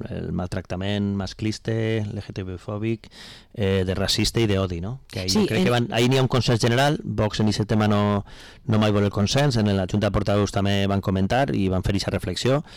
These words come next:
Speaker 1: ha sigut algun, un, un consens general perquè crec que és de lògica, vamos, crec que és de lògica,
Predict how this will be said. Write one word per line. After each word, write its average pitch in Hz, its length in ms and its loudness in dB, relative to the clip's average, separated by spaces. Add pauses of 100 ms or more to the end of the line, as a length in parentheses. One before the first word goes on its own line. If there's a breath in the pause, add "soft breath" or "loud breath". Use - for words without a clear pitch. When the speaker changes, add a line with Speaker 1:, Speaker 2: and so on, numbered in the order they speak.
(260 loud breath)
Speaker 1:
ha - 80 -4
sigut 104 240 4
algun, 101 460 4
un, 98 680 4
un 104 180 0
consens 98 380 0
general 104 240 2
perquè 98 140 0 (100)
crec - 200 0
que 107 100 0
és 92 80 0
de 101 80 2
lògica, 98 560 0 (100)
vamos, 95 600 -8
crec 101 180 -4
que 101 60 -4
és 90 40 -6
de 98 80 0
lògica, 104 380 2